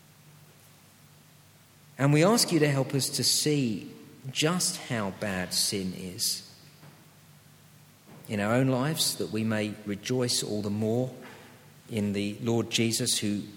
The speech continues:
averted, uh, the anger from coming upon us by taking it upon himself, but also in seeing the anger, uh, the anger that you bring upon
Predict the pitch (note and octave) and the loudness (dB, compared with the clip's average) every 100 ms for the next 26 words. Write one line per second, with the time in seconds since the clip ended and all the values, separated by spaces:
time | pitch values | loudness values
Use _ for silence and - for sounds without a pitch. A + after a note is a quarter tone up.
0 | - - - G#2 G2+ G2 A#2+ B2+ - G2 | -20 -20 -14 -12 -10 0 2 2 0 -2
1 | F#2 - - - - - - G2 G2 - | -4 -8 -14 -20 -20 -20 -14 -8 -8 -8
2 | - - - G#2+ G#2 A2 A#2 G#2+ A2 F#2+ | -18 -20 -6 -2 2 2 2 0 0 -2
3 | - G#2+ G2+ - - G2+ G#2 - - G2+ | 0 2 0 -2 -2 0 0 0 -2 -4
4 | - G#2+ G#2+ G2+ F#2+ A2 G2+ F#2 - G2+ | -2 -4 -2 -4 -4 -4 -4 -2 -2 -2
5 | A2+ - - - - - C3 F3+ G#3 - | -4 -6 -10 -18 -14 2 6 6 6 4
6 | C3+ A#2+ A#2+ - - - - B2 A#2 - | 4 4 0 -6 -14 -16 -4 0 2 2
7 | C#3+ C#3 B2 A#2 A2 B2 A#2+ A#2+ B2 A#2 | 4 2 2 0 -2 0 2 2 0 -4
8 | A2+ A2 A#2 A#2 A#2+ C3+ A#2+ A2 G#2 A2 | -6 -4 -2 0 2 2 2 0 0 0
9 | G#2+ - A2+ A2 A2 - G#2+ G#2 | 0 -2 -2 0 -2 -4 -2 -2